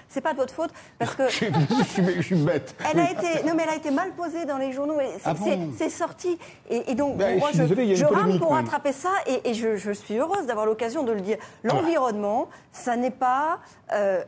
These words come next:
Speaker 1: un principe, euh, agréable, euh, pour pouvoir taxer plus et récupérer
Speaker 2: Quelle façon
Speaker 1: plus de
Speaker 2: déguisée de
Speaker 1: sous.
Speaker 2: taxer plus.
Speaker 1: Le Grenelle de l'environnement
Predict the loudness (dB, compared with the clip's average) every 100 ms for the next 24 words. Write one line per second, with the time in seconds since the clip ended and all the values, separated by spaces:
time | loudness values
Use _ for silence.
0 | -4 -6 -4 -4 -4 -6 -4 -2 -4 -6
1 | -2 0 0 -2 -4 -4 -4 -2 -2 -2
2 | -2 -4 -6 -12 _ -2 0 0 -2 -4
3 | -6 -4 -2 -2 -2 -8 -8 -8 -8 -2
4 | -2 -2 -12 -18 -20 -20 -20 _ -6 -6
5 | -6 -4 0 2 2 2 4 4 4 2
6 | -2 -2 -4 -4 -14 -4 -2 0 0 2
7 | 2 0 -2 -4 -4 -2 -4 -4 -4 -4
8 | -4 -2